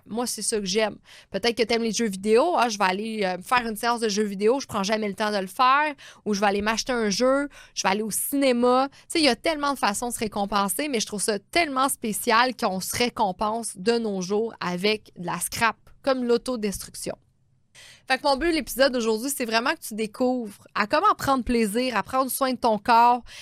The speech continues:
à porter ce que t'as de besoin, puis arrêter, dans le fond, à te tuer à petit feu sans que tu t'en rendes compte.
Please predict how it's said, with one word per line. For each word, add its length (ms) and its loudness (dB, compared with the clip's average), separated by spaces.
à 120 2
porter 320 2
ce 80 -8
que 80 2
t'as 180 4
de 80 -4
besoin, 440 2
puis 140 -2
arrêter, 440 2
dans 100 2
le 80 2
fond, 160 2
à 100 2
te 200 0
tuer 300 0
à 120 4
petit 240 -4
feu 160 -2
sans 180 0
que 60 -8
tu 120 -6
t'en 140 0
rendes 240 -4
compte. 260 -4